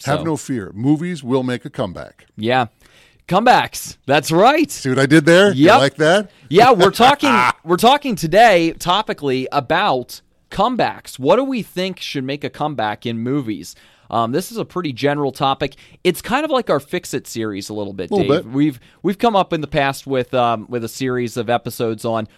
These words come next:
Speaker 2: what would we fix in the movies. This is a little bit more specific to what do we think should come back in, in movies or surrounding movies.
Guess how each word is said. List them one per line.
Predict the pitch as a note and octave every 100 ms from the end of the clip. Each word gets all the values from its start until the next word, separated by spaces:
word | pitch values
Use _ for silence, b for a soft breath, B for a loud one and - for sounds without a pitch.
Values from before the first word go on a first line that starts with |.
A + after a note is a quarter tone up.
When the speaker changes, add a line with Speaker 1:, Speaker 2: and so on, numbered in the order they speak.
| b
Speaker 2:
what | A#2+ D#3 F3
would | E3
we | C3
fix | A2+ - C#3+ D#3 -
in | F3+
the | E3
movies. | D#3 D#3+ F3 F3
This | C#3+ A#3+ -
is | A3+ D#3 B2
a | B2+
little | C#3+ D#3+
bit | E3
more | C3+ C3+
specific | B2 - A#2+ - - - A2+ -
to | - A#2+ A2+ b b -
what | D#3
do | A3+
we | F3
think | - F3
should | - C3+ A2+
come | - D3+ A2+
back | A#2+ C3 G#2+ - _ -
in, | B2 A#2 A2+ -
in | C#3+ D#3
movies | C#3+ C#3+ D3 D#3 C#3+ C3+
or | G#2 F#2+
surrounding | - G#2+ C3 D3+ C#3+
movies. | B2+ D3 D#3 D#3+